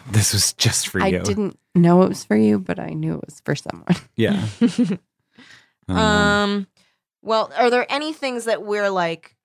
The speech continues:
Speaker 2: Oh.
Speaker 3: gotta get it out about this book?
Speaker 2: I will say I loved the part <laughs>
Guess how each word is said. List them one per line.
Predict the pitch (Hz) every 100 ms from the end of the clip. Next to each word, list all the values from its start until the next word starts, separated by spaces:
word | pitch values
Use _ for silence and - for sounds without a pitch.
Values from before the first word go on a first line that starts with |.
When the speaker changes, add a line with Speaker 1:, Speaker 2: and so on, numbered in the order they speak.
| _
Speaker 2:
Oh. | 208
Speaker 3:
gotta | 196 190 208
get | 214 190
it | 185
out | 175 175
about | 170 160 -
this | 156
book? | - 170 135 - -
Speaker 2:
I | 196
will | 202 214 220
say | 240 - 190 180 -
I | 175
loved | 175 175 170 170 180 -
the | -
part | - - -
<laughs> | -